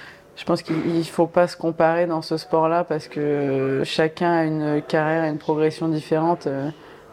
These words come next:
on peut regarder Gauff ou d'autres filles comme ça qui, euh, très, très jeunes, euh, sont déjà, euh, au plus haut niveau. Euh, mais je pense que, ouais, faut plutôt suivre son rythme et ça arrivera quand ça arrivera, quoi.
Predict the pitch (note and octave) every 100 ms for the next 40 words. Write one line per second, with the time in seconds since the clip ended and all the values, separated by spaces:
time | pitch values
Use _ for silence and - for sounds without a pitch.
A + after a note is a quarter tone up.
0 | - - D#3 D3 C#3+ D3 D3+ D3 D3+ D3
1 | E3 E3+ - D3 D#3 - E3 E3 E3 D#3+
2 | F3 F3 - D#3 D3 D3 D3 D3 - E3+
3 | E3+ E3+ D#3+ D#3 E3+ D#3 C#3+ D3 D#3 D3
4 | C#3+ C#3+ D3+ D#3+ D#3 C#3+ - - - -
5 | C3+ D#3+ - E3+ E3 E3+ E3+ E3 G3 G#3
6 | D3 D3 D3+ D3 - - - F#2 F2 F2+
7 | D3+ D3+ - F3 - D#3+ D3+ E3 F#3 D3+
8 | C#3+ - - - D#3+ E3+ E3 E3 D#3+ E3
9 | D#3 F3+ F#3+ D3 C#3 C#3 D3 - E3 C#3+
10 | D3 D3+ D#3 D3+ D#3 D#3 D#3 F#3 -